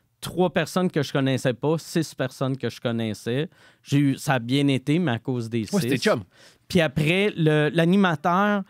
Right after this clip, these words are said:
Speaker 1: c'est un gars qui s'appelait Mike Nemiroff, qui donnait des, des sta-, des cours, des
Speaker 2: Mhm.
Speaker 1: workshops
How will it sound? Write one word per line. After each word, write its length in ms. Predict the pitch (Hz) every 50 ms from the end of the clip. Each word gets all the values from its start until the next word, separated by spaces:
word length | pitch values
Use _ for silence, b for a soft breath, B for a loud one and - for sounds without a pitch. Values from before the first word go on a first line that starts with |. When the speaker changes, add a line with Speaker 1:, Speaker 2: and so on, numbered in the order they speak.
| b b b b b b
Speaker 1:
c'est 160 | b - -
un 80 | 147 143
gars 160 | 139 175 165
qui 80 | -
s'appelait 520 | - 151 123 - 151 147 147 147 139 120 78
Mike 300 | 147 139 135 147 139 127
Nemiroff, 480 | 147 147 139 135 131 139 165 185 -
qui 180 | - - - -
donnait 360 | 123 127 139 143 143 147 160 175
des, 280 | 151 143 139 127 127 110
des 220 | 120 127 123 120
sta-, 440 | 110 - - - - 123 127 - -
des 240 | 143 120 139 139 120
cours, 520 | - - - 151 160 175 175 170 160 143
des 120 | 123 120 127
Speaker 2:
Mhm. 60 | 127
Speaker 1:
workshops 480 | 135 139 127 - - - 160 151 175